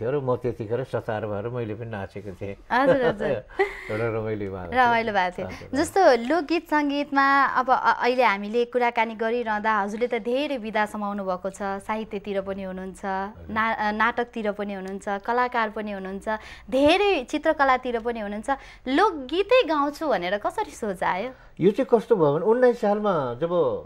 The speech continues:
Speaker 1: मैले राजा महेन्द्रमा
Speaker 2: मह्म।
Speaker 1: मैले एउटा गीत सुनाएँ, कस्तो भयो भन्नुहुन्छ भने त्यो गीत दमै गीत भन्नु पनि नहुने जस्तो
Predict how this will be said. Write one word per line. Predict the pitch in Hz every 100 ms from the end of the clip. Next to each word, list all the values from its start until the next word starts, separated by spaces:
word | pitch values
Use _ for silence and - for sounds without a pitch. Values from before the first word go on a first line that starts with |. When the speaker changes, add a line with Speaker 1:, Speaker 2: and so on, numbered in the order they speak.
| 127
Speaker 1:
मैले | 135 147 143
राजा | 135 147 147
महेन्द्रमा | 131 127 123 110 101 - 135 123 110 107 180 - - -
Speaker 2:
मह्म। | 233 208
Speaker 1:
मैले | 143 160
एउटा | 180 190 202 143 135 -
गीत | 131 180
सुनाएँ, | - 120 113 101 92 101 _ _ - _ - - -
कस्तो | 220 -
भयो | 214 175
भन्नुहुन्छ | 143 131 131
भने | 139 147 196 139 101 - - - _ _ - - -
त्यो | 233
गीत | 226 220 220 - - - 127
दमै | 165 220 247
गीत | 196 160
भन्नु | 127 143 143
पनि | 131 131
नहुने | 107 117 120 117
जस्तो | 101 95 143